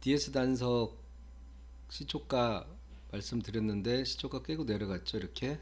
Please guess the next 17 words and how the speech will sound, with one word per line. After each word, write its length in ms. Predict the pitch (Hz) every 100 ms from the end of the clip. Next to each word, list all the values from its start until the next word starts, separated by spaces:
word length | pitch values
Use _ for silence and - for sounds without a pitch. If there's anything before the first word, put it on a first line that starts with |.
| - - - - - - - - - - - - - -
돌파하면 760 | 113 113 123 113 117 139 147 - -
매수 220 | 98 113
관점, 640 | 104 98 - 95 110 123 - - - - - -
올라가면 580 | 107 107 101 113 117 113 - - -
빠른 300 | 117 139 123
매도, 420 | 101 87 90 113 - - - - - - -
일 120 | 110
프로, 200 | - 113
이 60 | 98
프로, 200 | - 101
삼 220 | 113 113
프로에서 360 | - 104 98 104
빠른 300 | 120 120 113
매도. 380 | 92 87 87 - - - - - - - - - - - - - - - - - - - - - - - - -
고가가 340 | - 117 131 120
이점이팔 680 | 107 - 117 98 - 113 110
프로고 640 | 120 98 113 123 135